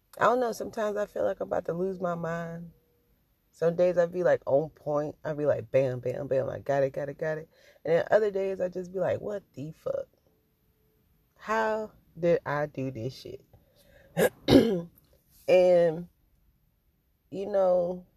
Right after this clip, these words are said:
I see a lot of people joke about it and everything, and it's cool because, you know, they, they joke on church people. <laughs> They joke on church people all the time. So it, it's funny,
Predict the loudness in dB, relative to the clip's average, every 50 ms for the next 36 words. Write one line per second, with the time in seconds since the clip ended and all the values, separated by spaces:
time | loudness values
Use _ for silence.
0 | _ _ _ _ _ _ _ _ -2 -2 -2 0 2 2 2 4 4 2 2 2
1 | 0 -8 -12 -12 -14 -12 -2 0 0 0 2 -2 -8 -4 -2 0 2 2 2 2
2 | 0 -2 -4 -6 _ _ _ _ _ _ _ _ _ _ 0 4 4 4 4 4
3 | 0 -2 -4 -6 -12 -14 _ _ _ _ -2 0 0 0 -2 -6 _ -4 -2 0
4 | 0 0 0 0 0 0 0 0 -2 -4 -10 -6 -4 -2 -2 -2 -4 -6 -10 -4
5 | 0 2 2 4 2 0 -2 -6 -10 -12 -12 -10 -10 -10 -12 -12 -12 -8 -2 2
6 | 4 6 6 6 4 2 0 -2 -6 -10 -16 _ _ -20 -20 -20 -20 _ _ -20
7 | -20 _ _ _ _ _ -6 -4 -2 -2 0 6 6 6 6 6 4 2 4 2
8 | 0 -4 -4 -2 -2 -2 -2 -4 -12 -14 -14 -14 -12 -8 -10 -8 -10 -10 -18 _
9 | _ -20 _ _ _ -2 -2 2 8 8 8 10 8 8 8 8 6 6 2 -20
10 | -20 -20 -20 -20 -20 -20 _ -6 -6 -4 -2 -2 -2 -2 -2 -4 -4 -4 -4 -6
11 | -8 -8 -8 -10 -16 -14 -6 -6 -4 -4 -4 -6 -8 -10 -10 -10 -10 -10 -10 -12
12 | -12 -8 -2 0 2 4 4 2 2 _ -2 0 0 0 2 2 2 2 2 0
13 | -4 -4 4 6 6 6 6 4 2 0 -2 -4 -8